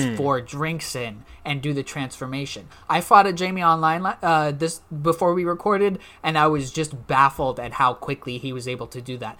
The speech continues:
Speaker 2: And I only know of one, like, special move he has that will end with him taking a swig from, from his, from his bottle.
Speaker 1: Mm-hmm.
Speaker 2: Um,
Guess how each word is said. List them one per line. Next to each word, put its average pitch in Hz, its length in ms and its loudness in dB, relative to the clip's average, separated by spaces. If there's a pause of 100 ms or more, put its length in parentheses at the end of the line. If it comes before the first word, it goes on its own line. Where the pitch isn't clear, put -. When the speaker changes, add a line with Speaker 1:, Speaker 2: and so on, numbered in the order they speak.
(140)
Speaker 2:
And 165 140 -4
I 185 220 4
only 240 340 2
know 247 320 6
of 180 100 0
one, 196 300 0
like, 185 420 -2
special 214 360 -2
move 165 240 -4
he 175 100 -6
has 170 320 2
that 139 160 -8
will 135 180 -8
end 156 280 -8
with 135 160 -8
him 139 200 -8
taking 131 440 -8
a 113 40 -10
swig 123 420 -6
from, 110 280 -8
from 123 220 -8
his, 113 260 -10
from 127 220 -8
his 120 100 -10
bottle. 123 320 0
Speaker 1:
Mm-hmm. 139 720 -2
Speaker 2:
Um, 117 440 -2